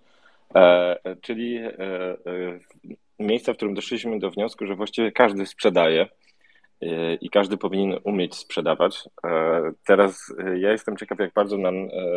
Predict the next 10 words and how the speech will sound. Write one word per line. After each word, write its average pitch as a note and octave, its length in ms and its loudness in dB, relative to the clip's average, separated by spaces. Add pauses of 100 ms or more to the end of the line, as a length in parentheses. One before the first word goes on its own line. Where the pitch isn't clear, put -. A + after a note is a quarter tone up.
(260)
z - 80 -20
tego F#2+ 220 -6
wyjdzie G2 260 -4
rozwinięcie G2 680 -6 (540)
i C#3+ 120 4
każdy G#2 400 0
jest G2 240 -2
po G2 100 -4
trochu F#2 320 -6
konsultantem. E2+ 720 -6